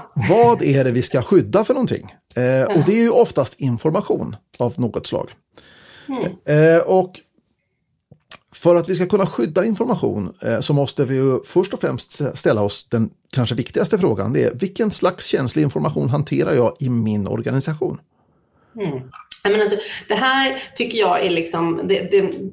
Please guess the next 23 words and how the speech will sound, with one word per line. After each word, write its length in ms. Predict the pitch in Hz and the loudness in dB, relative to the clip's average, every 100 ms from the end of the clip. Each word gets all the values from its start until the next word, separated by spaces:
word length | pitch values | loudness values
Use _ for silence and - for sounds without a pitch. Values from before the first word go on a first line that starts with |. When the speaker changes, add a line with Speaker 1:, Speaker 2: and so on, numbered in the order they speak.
| - | -8
Speaker 2:
en 200 | - 208 | 0 2
av 100 | 214 | 4
de 120 | 208 202 | 2 0
svåraste 600 | - 262 233 311 - 196 | -2 -2 -2 -2 -6 -2
delarna 460 | 202 180 175 180 | 0 0 -2 -2
när 120 | 170 165 | -2 -2
vi 60 | |
går 260 | 170 160 156 | -2 -4 -6
från 260 | 156 147 | -6 -6
on-prem 560 | 143 156 160 147 143 156 | -4 -2 -2 -4 -4 -4
till 300 | - - - | -6 -6 -6
cloud. 420 | - 320 - 180 202 - - - - | -2 -2 -2 -4 -8 -10 -20 -20 -4
För 120 | 202 | 0
att 400 | 190 - 196 196 | 0 -2 -6 -6
i 120 | 226 226 220 - - | -8 -6 -6 -6 -2
on-prem-världen 960 | 247 226 269 240 214 220 - 240 214 | -2 -2 -2 -2 0 0 0 0 -2
så 100 | 214 | -2
har 80 | 208 | -2
vi 120 | 202 | 0
bara 200 | 202 180 | 2 0
definierat 720 | 185 185 208 254 294 202 165 | 0 -2 -2 0 0 0 -2
att 220 | 165 160 - 170 - | -4 -6 -10 -16 -6
G 300 | 269 247 | -2 0